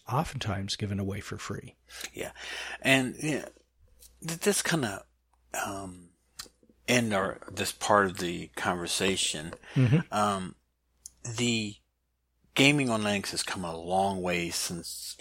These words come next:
Speaker 2: when I first got in, and w-, because, uh, Larry used to have to listen to me whine 'cause I, 'cause I couldn't get something to work, and I was banging my head against the wall, and,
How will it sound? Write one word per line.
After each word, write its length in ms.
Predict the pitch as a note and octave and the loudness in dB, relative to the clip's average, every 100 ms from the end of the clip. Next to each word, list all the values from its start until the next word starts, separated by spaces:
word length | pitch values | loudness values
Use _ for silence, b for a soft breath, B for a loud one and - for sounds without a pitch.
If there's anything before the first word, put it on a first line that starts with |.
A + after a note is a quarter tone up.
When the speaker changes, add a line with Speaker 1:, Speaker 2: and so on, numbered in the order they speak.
| - | -16
Speaker 2:
when 200 | - F#2 | -8 0
I 140 | F2 F2 | 2 2
first 300 | - E2 - | 0 -4 -2
got 180 | C#2+ | -2
in, 240 | C2 A#1 - - | -2 -8 -12 -10
and 260 | - F#2 F#2 | -4 -4 -4
w-, 260 | F2+ F2 | -8 -8
because, 380 | G2+ G2 F2+ - - | -6 -6 -6 -6 -2
uh, 200 | G2+ F#2+ | 0 0
Larry 260 | G#2 G#2+ G#2 | 0 0 0
used 320 | G2 F#2+ - | -2 -2 -4
to 140 | F#2+ - b b b b | -6 -8 b b b b
have 200 | - G2 | 0 0
to 80 | - | 0
listen 280 | F#2+ - F#2+ | 0 0 0
to 40 | |
me 100 | F#2+ | -2
whine 540 | F2 F2+ G2 F#2+ F#2+ F2+ | -4 2 4 4 2 0
'cause 160 | F2+ | -4
I, 320 | E2 - - G2 | -4 -6 -12 -10
'cause 140 | G2 | -6
I 80 | E2+ | -4
couldn't 320 | - A2+ F#2 | -4 -4 -4
get 240 | F#2 F#2+ - _ B B B B B _ | 0 -2 -2 _ B B B B B _
something 640 | - - A2 F#2+ - F#2 | 0 4 4 2 -2 -4
to 120 | F2+ E2 | -4 -2
work, 540 | F2 F#2+ E2+ - - | 4 4 4 0 -6
and 160 | E2+ E2+ | -4 -2
I 100 | E2 | -2
was 120 | F2+ | -2
banging 360 | - F2+ F#3 | 4 4 4
my 120 | F2+ F3 | 2 0
head 220 | G3 F3+ | 2 0
against 380 | - D#2+ - - | 0 -4 -4 -4
the 60 | |
wall, 580 | E2 D#2+ D#2+ D#2+ D#2+ D#2+ | -2 0 2 2 0 -2
and, 140 | F2 | -6